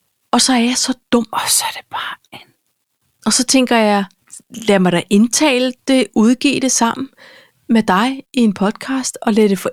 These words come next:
Speaker 1: evigt ligge på internettet. <laughs> Simpelthen. Hold nu kæft, mand.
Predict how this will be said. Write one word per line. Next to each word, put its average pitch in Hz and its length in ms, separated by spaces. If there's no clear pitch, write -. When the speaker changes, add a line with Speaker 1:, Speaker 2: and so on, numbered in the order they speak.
Speaker 1:
evigt 277 420
ligge 254 260
på - 80
internettet. 254 800
<laughs> 311 100
Simpelthen. - 840
Hold 170 800
nu 156 300
kæft, - 640
mand. 170 320